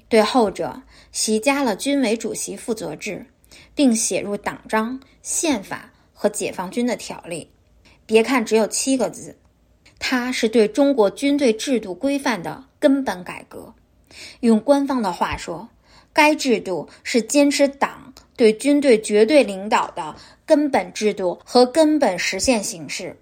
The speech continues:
在党领导军队的一整套制度体系中处于最高层次，居于统领地位。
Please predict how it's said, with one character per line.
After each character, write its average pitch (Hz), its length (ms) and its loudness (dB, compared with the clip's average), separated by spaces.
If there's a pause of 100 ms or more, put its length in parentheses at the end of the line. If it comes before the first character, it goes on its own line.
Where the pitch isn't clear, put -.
(180)
在 277 160 2
党 190 360 -4
领 208 200 0
导 262 180 2
军 277 280 0
队 277 180 2
的 196 260 -4
一 277 120 -2
整 214 320 -4
套 233 240 2
制 277 300 -2
度 190 160 -8
体 - 260 -8
系 190 220 -6
中 208 300 -6 (280)
处 - 240 -8
于 180 140 -4
最 233 240 4
高 277 220 0
层 165 280 -8
次， - 300 -10 (440)
居 240 320 2
于 196 160 -6
统 208 360 0
领 262 180 2
地 170 240 -10
位。 - 140 -14